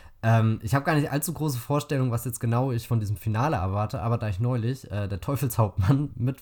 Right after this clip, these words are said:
John Wayne und von John Ford gesehen hab, ähm, hab ich so ein paar Erwartungen, was vielleicht so, so den, den größeren Bogen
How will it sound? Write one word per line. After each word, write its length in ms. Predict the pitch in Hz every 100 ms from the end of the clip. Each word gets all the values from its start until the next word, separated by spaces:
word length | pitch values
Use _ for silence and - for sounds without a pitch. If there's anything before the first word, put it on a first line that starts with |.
| - -
John 260 | 117 110
Wayne 220 | 113 131
und 120 | 104 -
von 160 | 123
John 180 | 120 113
Ford 260 | - 127 -
gesehen 300 | 92 95 101
hab, 220 | 120 - - - - - -
ähm, 340 | 110 110 113 104 -
hab 160 | 120 135
ich 100 | -
so 120 | 127
ein 140 | 120
paar 460 | 120 120 123 117 -
Erwartungen, 640 | 107 101 110 139 151 131
was 180 | 117 -
vielleicht 380 | 127 117 117 -
so, 240 | 123 117
so 160 | 113 117
den, 240 | 117 110
den 180 | 113 107
größeren 420 | 131 151 139 110
Bogen 480 | - 151 160 131